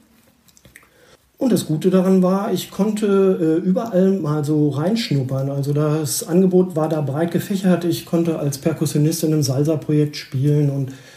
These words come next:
äh, indonesische Gamelan-Musik kennenlernen. Und,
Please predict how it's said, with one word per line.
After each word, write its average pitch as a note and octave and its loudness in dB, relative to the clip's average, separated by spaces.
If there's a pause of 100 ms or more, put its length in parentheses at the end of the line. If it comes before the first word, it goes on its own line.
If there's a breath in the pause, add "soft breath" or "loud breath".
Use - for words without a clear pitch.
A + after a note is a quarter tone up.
(260 loud breath)
äh, C#3+ -4
indonesische D#3+ 2
Gamelan-Musik D#3+ -2 (560 soft breath)
kennenlernen. F3+ 2 (880 loud breath)
Und, E3 2